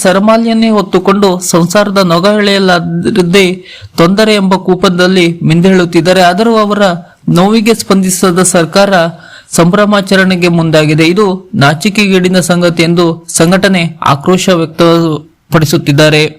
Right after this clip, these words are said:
ಇನ್ನು ಚುನಾವಣಾ ಪೂರ್ವದಲ್ಲಿ ಶೂರರಂತೆ ಭರವಸೆ ಕೊಟ್ಟು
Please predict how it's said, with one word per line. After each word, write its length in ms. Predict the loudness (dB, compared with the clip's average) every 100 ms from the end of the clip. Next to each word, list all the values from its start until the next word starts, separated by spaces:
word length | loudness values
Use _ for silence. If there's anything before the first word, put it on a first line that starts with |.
| _ 2
ಇನ್ನು 160 | 4 2 -2 -8 -18 _ -20 -4 0
ಚುನಾವಣಾ 320 | 2 2 0 0
ಪೂರ್ವದಲ್ಲಿ 460 | 0 2 2 0 -2 0
ಶೂರರಂತೆ 520 | 0 2 0 2 0 0
ಭರವಸೆ 300 | 0 -2 0
ಕೊಟ್ಟು 220 | -2 0